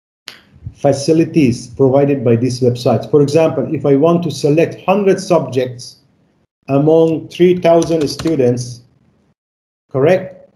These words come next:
So if I just click on get numbers, this is random numbers generated, correct,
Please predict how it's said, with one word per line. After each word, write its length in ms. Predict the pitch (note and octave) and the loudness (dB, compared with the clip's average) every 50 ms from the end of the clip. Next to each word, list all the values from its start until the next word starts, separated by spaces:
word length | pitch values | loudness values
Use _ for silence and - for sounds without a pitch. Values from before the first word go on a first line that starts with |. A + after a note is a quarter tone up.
| _ _ | _ _
So 240 | - - C#3+ B2 | -4 -2 -2 -2
if 120 | C#3 C3+ C#3+ | 0 0 0
I 80 | C#3+ | 0
just 280 | C3 C3 F3 - - - | 2 2 0 0 0 -2
click 200 | - E3+ C#3 - | -2 -2 0 0
on 140 | D3 C#3 C3 | 0 0 2
get 200 | C#3+ E3 D#3 D3 | 2 0 0 0
numbers, 680 | D3 D3 D#3+ E3+ F3+ G3 G3+ G3 - - - - _ _ _ _ _ _ - | -2 -2 0 0 0 0 -2 -2 -6 -12 -16 -20 _ _ _ _ _ _ -6
this 240 | B2 D#3 F3+ F3 - | 0 0 0 0 0
is 260 | E3 C#3 A#2 - - | -2 -4 -6 -6 -4
random 540 | B2+ C#3 D#3 E3+ F3+ F#3 F#3 F#3 F#3 F3+ E3+ | 0 0 2 2 2 2 2 2 2 2 2
numbers 560 | E3 E3+ F3+ G3 G3+ A3 A3+ G#3 - - - | 2 2 2 2 2 0 0 -2 -4 -8 -16
generated, 920 | - - - D3 D3 D3+ D3 C#3 D#3+ E3 E3+ E3+ - F#3+ F#3+ G3 - - - _ _ _ _ _ _ _ _ _ _ _ _ _ _ _ _ _ | -10 -4 -2 0 0 2 2 2 4 2 2 2 0 -2 -2 -2 -6 -16 -20 _ _ _ _ _ _ _ _ _ _ _ _ _ _ _ _ _
correct, 520 | - C#3 D3 F3+ G#3 - - - - - | -2 0 2 2 0 -2 -6 -14 -18 -20